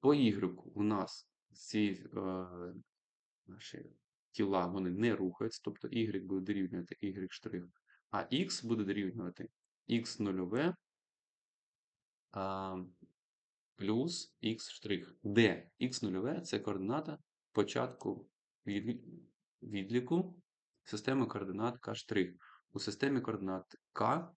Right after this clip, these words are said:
у даний момент часу Т нульове. Тобто, е, у нас катер знаходився не в, в нульовій точці, а десь був, ну, зміщений.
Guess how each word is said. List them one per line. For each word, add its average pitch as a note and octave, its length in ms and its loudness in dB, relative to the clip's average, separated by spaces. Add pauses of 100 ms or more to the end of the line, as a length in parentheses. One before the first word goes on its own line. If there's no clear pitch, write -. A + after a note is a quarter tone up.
у G#2+ 80 0
даний B2 340 2
момент G#2 380 -2
часу - 360 -4
Т - 140 -4
нульове. G2 420 -2 (520)
Тобто, - 440 2 (140)
е, G2 40 0
у F2+ 400 0
нас G2 220 -6
катер - 340 -6 (120)
знаходився F#2 840 -6
не G2 380 -4
в, F#2 380 -8
в F#2 60 -6
нульовій G2 360 0
точці, F#3+ 360 2
а C#3+ 100 -4
десь G#3+ 240 -2
був, A#2 340 -4
ну, G2 140 -2
зміщений. G2+ 600 -2